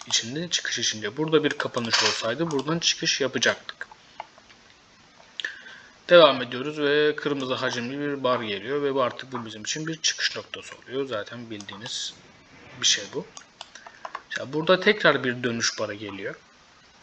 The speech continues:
Ancak üstünde bir kap-, daha sonra üstünde bir kapanış gelmiyor.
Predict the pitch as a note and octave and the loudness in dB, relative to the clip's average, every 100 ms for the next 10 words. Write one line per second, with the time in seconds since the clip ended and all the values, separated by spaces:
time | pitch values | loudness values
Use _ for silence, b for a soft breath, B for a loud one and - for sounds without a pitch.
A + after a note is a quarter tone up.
0 | - C3+ C3+ C3+ C#3+ - C#3 C#3 C3+ B2+ | -10 -6 -4 -4 -4 -8 -4 -2 -2 -2
1 | C3 - B2 D#3+ D#3 C3+ B2 B2 C3 A#2+ | -4 -4 -2 0 0 -2 -2 -4 -4 -4
2 | A#2 - A2+ A2+ G#2+ - G2+ G2+ G2+ | -4 -8 -8 -6 -4 -4 -4 -6 -12